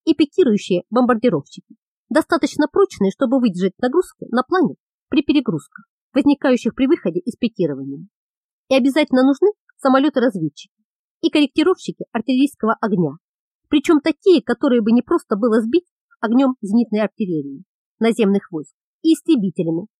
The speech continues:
прикрывающими эти войска. Но это техника. А нужно еще и обучить летчиков умению штурмовать,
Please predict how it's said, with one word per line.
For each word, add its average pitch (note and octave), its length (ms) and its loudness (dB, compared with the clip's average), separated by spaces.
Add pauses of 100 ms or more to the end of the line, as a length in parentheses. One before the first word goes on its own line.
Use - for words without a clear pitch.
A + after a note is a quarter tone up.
(140)
прикрывающими A3 800 0
эти A3+ 160 -2
войска. F#3 480 -6 (720)
Но D#4+ 100 4
это E4 160 0
техника. - 500 -4 (580)
А B3+ 120 2
нужно C#4 240 4
еще C#4+ 280 0 (120)
и A3+ 40 -2
обучить C4 400 -2
летчиков F#3+ 540 -4
умению B3 340 2
штурмовать, G3+ 520 -2